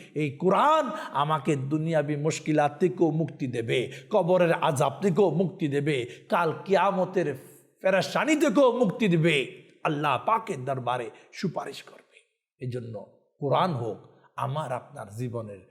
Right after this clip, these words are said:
নিত্যদিনের সঙ্গী। কারণ বলা হচ্ছে, যার অন্তরে কোরআন নাই, এই দিল, এই অন্তর বিরান উজাড় ঘরের মতো। কোরআনটা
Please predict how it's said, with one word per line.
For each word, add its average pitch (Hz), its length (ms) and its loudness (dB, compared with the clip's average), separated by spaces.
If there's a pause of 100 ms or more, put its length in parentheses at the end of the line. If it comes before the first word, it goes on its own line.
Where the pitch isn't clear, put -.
(240)
নিত্যদিনের 139 720 0
সঙ্গী। 117 440 -12 (280)
কারণ 131 300 -2 (360)
বলা 143 280 2
হচ্ছে, 165 380 -2 (340)
যার 127 360 0 (140)
অন্তরে 175 460 2 (100)
কোরআন 165 380 2 (100)
নাই, 110 360 -2 (1120)
এই 147 300 0 (500)
দিল, 269 260 6 (680)
এই 165 140 2 (200)
অন্তর 202 580 2 (340)
বিরান 185 520 2 (600)
উজাড় 185 600 4 (840)
ঘরের 127 380 2
মতো। - 300 -12 (1300)
কোরআনটা 117 520 -2